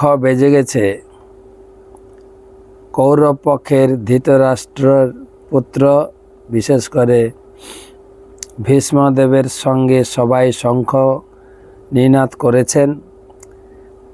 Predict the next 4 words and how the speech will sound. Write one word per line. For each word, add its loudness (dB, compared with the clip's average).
পাণ্ডব 2
পক্ষের 0
প্রথমে 0
ভগবান 0